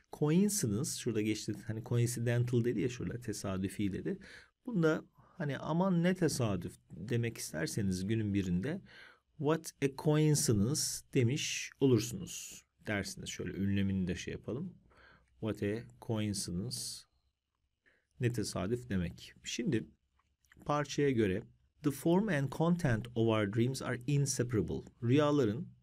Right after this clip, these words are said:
biçimi ve içeriği birbirinden ayırt edilemez, ayrılamaz pardon, ayırt edilemez değil, ayrılamaz. Yani böyle bir şey yani bir, bir, bir, bir yere oturtamadım.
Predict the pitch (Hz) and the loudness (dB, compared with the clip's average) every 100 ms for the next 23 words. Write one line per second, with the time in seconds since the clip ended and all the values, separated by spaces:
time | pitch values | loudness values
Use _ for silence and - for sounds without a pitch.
0 | _ _ - 107 - 127 113 - 104 - | _ _ -8 -6 -2 0 -2 2 2 2
1 | - 131 110 165 127 123 123 123 120 165 | 0 0 2 2 8 8 8 4 0 -2
2 | 170 - - _ _ - 127 127 156 156 | -4 -10 -20 _ _ -2 4 8 8 6
3 | 113 117 113 117 92 82 - 110 113 120 | 0 0 0 0 0 -4 -2 4 6 8
4 | 113 92 - - 90 85 - 90 95 90 | 6 2 -4 -6 -6 -8 -12 -4 -2 -2
5 | 87 90 87 87 85 - - - 101 90 | -6 -6 -6 -6 -10 -16 -20 -6 -2 -2
6 | 87 - - - _ _ _ _ _ - | -4 -8 -16 -18 _ _ _ _ _ -14
7 | - 131 165 - 123 - 156 156 165 _ | -12 -6 -4 -4 -4 -2 -2 -2 -8 _
8 | _ _ - 113 90 98 - _ - 107 | _ _ -10 -6 -4 -6 -10 _ -2 -2
9 | 101 - - - - 98 107 107 95 110 | -2 -10 -18 -16 -10 -6 2 2 2 0
10 | - 107 110 - | -4 -4 -6 -6